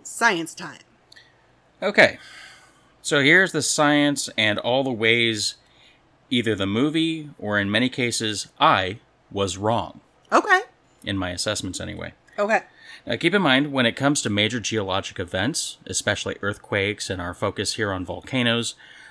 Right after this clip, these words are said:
Speaker 2: there are very real dangers. I am only pointing out the facets that were featured in the films and only covering them in a brief form.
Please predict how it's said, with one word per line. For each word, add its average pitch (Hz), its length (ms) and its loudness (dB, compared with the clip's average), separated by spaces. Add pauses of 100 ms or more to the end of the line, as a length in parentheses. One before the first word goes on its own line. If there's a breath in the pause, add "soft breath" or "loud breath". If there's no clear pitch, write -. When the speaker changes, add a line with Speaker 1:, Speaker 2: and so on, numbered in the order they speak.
(200 loud breath)
Speaker 2:
there 131 320 2
are 131 140 2
very 110 420 0
real 95 360 -4
dangers. - 640 -8 (640 soft breath)
I 113 120 4
am 113 240 0
only 117 260 0
pointing 135 400 -2
out 120 160 -2
the - 100 -4
facets 113 500 -4
that - 180 -2
were 90 80 -10
featured 120 400 -4
in 95 80 -6
the 92 80 -6
films 127 640 -4 (340 soft breath)
and 107 120 -4
only 113 240 -2
covering 113 360 -4
them 107 160 -2
in 95 60 -6
a 90 40 -6
brief 90 280 -8
form. 127 580 -4